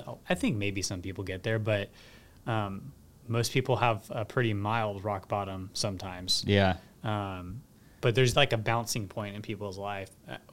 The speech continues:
Speaker 1: I mean, sometimes there's not. Like, that's the people we wanna influence, right? And, like, help
Speaker 2: Yeah.
Speaker 1: is, like, if you realize your life's gonna be this, and maybe that's what you want, but if you want something better, like, how do you change that, like, as a person, you know?
Speaker 2: Yeah,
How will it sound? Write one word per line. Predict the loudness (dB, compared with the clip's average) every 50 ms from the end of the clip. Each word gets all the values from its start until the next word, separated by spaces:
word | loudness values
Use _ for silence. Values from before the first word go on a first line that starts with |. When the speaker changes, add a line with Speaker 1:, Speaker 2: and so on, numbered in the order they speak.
| -18 -18 -16 -12 -10
Speaker 1:
I | -8
mean, | -6 -6 -4
sometimes | -2 -2 -2 -2 0 0 0 2
there's | 0 0
not. | 0 0 -2 -2 -2 -4 -4
Like, | -4 -4 -2 2
that's | 2 2 2 2
the | 0
people | 0 0 -2 0 0
we | 0 0 0
wanna | 0 -2 -2 -2 -2 -2
influence, | -2 -2 -4 -4 -6 -6 -4 -4 -4 -4
right? | -2 -2
And, | -2 -2 -4
like, | -6 -8 -6
help | -2 0 0 2 4
Speaker 2:
Yeah. | 6 6 6 6 6 2 -2 -10 -12 -4 -2
Speaker 1:
is, | -2 0
like, | 0 -2 -4 -6 -10 -18 -20 -20 -20 -20 -20 -20 -20 -20 -18 -6 0
if | 0 2 4
you | 4 2
realize | 4 4 4 6 6 6 4 4 2
your | 2 2
life's | 4 4 2 2 0
gonna | -2 -2 0 0
be | 0 0 0
this, | 2 2 4 4 4 2 0 -2 -2
and | -2 -2
maybe | 0 0 0 2
that's | 2 2 2 0
what | -2 -6 -4 -4
you | -4
want, | 0 0 0 0 -2 -2
but | -2 -2 -4 -4 -10 -16 -20 -20 -20 -20 -14 -8
if | -6 -4 -2
you | 0 2
want | 2 2 2 2
something | 0 0 -2 -4 -6 -6
better, | -2 2 2 4 4 4 2 0 -2 -4 -12 -20 -20 -20 -20 -20 -20 -20 -20 -20 -20 -16 -8 -8 -8 -8 -8 -12 -16 -16
like, | -14 -10 -4
how | 0 2 4
do | 4 4
you | 4 2 2
change | 0 -2 -2 -2 0 -2 -2 -2
that, | -4 -6 -10 -12 -18 -20 -20 -20 -14 -10
like, | -8 -8 -8 -8 -10 -14 -12 -6 -4
as | -4 -4
a | -4
person, | -2 -2 -2 0 0 -2 -6 -8 -12 -16 -14 -12
you | -10 -10 -8
know? | -6 -6 -6 -8 -8 -10 -18 -16 -4 4
Speaker 2:
Yeah, | 8 12 12 12 12 12 10 8